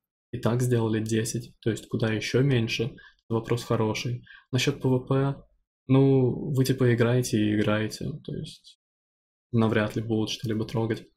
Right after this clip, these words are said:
Посмотрим. То, что поменяли рейды и уменьшили на одного босса, это уже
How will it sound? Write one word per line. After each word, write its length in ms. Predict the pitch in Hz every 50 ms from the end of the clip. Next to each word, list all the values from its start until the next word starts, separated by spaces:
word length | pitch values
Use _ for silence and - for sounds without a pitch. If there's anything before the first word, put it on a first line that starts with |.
| _ _ - _ _ _
Посмотрим. 540 | - - 160 156 135 120 117 107 110 123 -
То, 100 | - 131
что 140 | 127 - 123
поменяли 420 | - 127 120 120 123 120 113 113 110
рейды 500 | 110 110 117 123 127 151 170 175 - - _ _ _ _ _ -
и 80 | 135
уменьшили 500 | 131 127 131 127 127 127 - - - 123
на 220 | 120 120 117 117 117
одного 280 | 113 120 117 113 113
босса, 540 | 113 120 117 113 113 - - 117 117 120 - - - - _ _
это 240 | - 120 120 - 120
уже 520 | 110 110 107 101 - 113 110 113 151 156